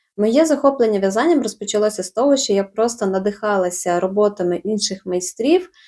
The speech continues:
Точніше, це були в'язані вироби з, на Pinterest, а також в свій час стали дуже популярні павутинки. Я дуже довго хотіла собі таку павутинку і хотілося зв'язати самій, але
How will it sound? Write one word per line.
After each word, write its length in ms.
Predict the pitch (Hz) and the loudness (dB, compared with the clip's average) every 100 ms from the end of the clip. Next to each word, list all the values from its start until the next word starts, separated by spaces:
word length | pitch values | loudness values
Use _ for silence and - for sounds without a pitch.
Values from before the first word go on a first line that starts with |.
| _ _ | _ _
Точніше, 400 | 294 392 381 269 | -2 2 2 2
це 160 | 262 226 | 0 -2
були 760 | 208 208 208 196 190 185 180 185 | 0 2 2 2 2 0 0 0
в'язані 480 | 214 208 202 180 175 | 2 0 -2 -6 -4
вироби 640 | 190 302 320 240 214 196 | 0 2 0 0 -2 -2
з, 120 | - | -4
на 280 | 196 185 170 - | -2 -2 -4 -2
Pinterest, 500 | 294 349 277 247 240 - | 0 2 2 -2 -4 -10
а 60 | |
також 380 | - 262 302 240 | -2 -2 0 -4
в 240 | - - | -6 -6
свій 240 | 196 - 208 | -4 -4 -4
час 280 | - 214 214 | -2 -4 -4
стали 300 | - 196 190 | 0 2 2
дуже 340 | 202 214 202 | 2 0 -2
популярні 600 | 202 - 190 196 185 175 | -6 -4 0 0 0 -6
павутинки. 840 | 170 170 175 226 277 285 247 214 _ - - _ _ | -8 -8 -6 0 2 2 0 -4 _ -20 -20 _ _
Я 120 | 220 | 2
дуже 280 | 214 269 247 | 2 2 4
довго 360 | 202 233 214 196 | 6 6 4 -2
хотіла 400 | 202 208 190 180 | -4 0 0 0
собі 500 | - 185 190 175 175 | -4 -2 0 0 -2
таку 300 | - 190 202 | -6 -6 -4
павутинку 720 | 185 175 180 254 339 349 254 | -2 -2 2 4 4 4 2
і 180 | 220 196 | 0 -2
хотілося 540 | 196 208 220 220 196 | -6 -2 0 0 -4
зв'язати 760 | 185 196 208 214 196 185 175 170 | -4 -2 0 0 -2 0 -2 -2
самій, 580 | - 190 196 285 359 - | -2 0 2 2 2 0
але 400 | 190 208 302 | -2 0 0